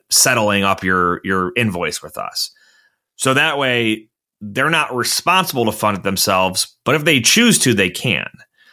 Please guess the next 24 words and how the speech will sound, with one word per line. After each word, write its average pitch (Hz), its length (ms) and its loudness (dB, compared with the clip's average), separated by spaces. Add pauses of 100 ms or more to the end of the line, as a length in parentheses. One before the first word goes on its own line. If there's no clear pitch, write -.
(220)
'Cause 120 160 2
sometimes 131 640 2
if 123 200 -2
you 127 120 2
want 123 180 2
an 110 80 0
ad-, 95 220 -4
if 107 100 -4
a 107 60 -2
carrier 123 360 2
wants 113 280 4
an 98 60 2
advance 110 640 0 (400)
for, 101 800 2 (340)
uh, 95 160 2
w-, - 300 -6
with, 101 280 -2
via 110 260 2
E 135 120 2
F 120 160 -2
S 120 240 2
or 98 80 0
com 117 320 -2
check, 107 320 -2